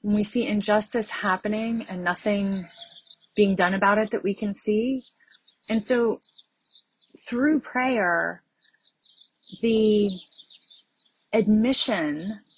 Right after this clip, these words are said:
and ensuing release from that bitterness, I think, is an important and sometimes critical step on the way to then being able to give grace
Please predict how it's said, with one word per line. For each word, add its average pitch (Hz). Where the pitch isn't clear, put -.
and 202
ensuing 233
release 202
from 202
that 175
bitterness, 175
I 196
think, 233
is 196
an 214
important 202
and 196
sometimes 202
critical -
step -
on 196
the 190
way 190
to -
then 180
being 185
able 185
to -
give 185
grace 180